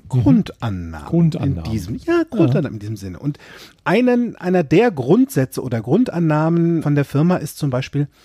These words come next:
Speaker 1: Respekt vor Status und Kultur. Also vor den Mitarbeitern wird gewünscht, dass sie diesen Respekt den Kunden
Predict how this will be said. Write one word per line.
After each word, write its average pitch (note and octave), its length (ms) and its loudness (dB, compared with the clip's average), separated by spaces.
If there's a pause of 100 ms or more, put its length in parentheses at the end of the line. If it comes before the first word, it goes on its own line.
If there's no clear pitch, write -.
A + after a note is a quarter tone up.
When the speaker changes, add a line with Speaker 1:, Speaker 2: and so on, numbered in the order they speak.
(200)
Speaker 1:
Respekt - 560 -6
vor - 220 -8
Status - 720 -6
und A#2+ 320 -8
Kultur. - 500 0 (960)
Also C#3 200 2
vor A#2 160 -2
den F2+ 200 -8
Mitarbeitern G3 880 -2
wird - 160 -8
gewünscht, B2 540 0 (500)
dass D#3 140 0
sie D3 100 -2
diesen C3 240 0
Respekt - 560 -6
den G#2 140 -8
Kunden F#3+ 680 0